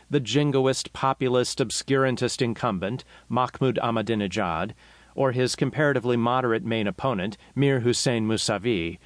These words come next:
ultimate power will continue to rest with the supreme leader, Ayatollah Ali Khamenei,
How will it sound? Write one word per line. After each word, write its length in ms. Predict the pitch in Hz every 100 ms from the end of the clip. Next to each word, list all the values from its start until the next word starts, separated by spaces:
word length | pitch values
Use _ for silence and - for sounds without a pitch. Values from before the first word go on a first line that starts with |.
| - _ _ -
ultimate 440 | 139 170 196 170 -
power 380 | 120 87 80 104
will 200 | 113 117
continue 460 | 131 - 143 139
to 120 | - 131
rest 400 | 107 90 - 110
with 140 | -
the 160 | 101 101
supreme 540 | - - 160 135 127
leader, 440 | 143 98 87 - _ _ -
Ayatollah 500 | 123 131 127 117 117
Ali 260 | 107 107
Khamenei, 600 | - 143 107 82 87 107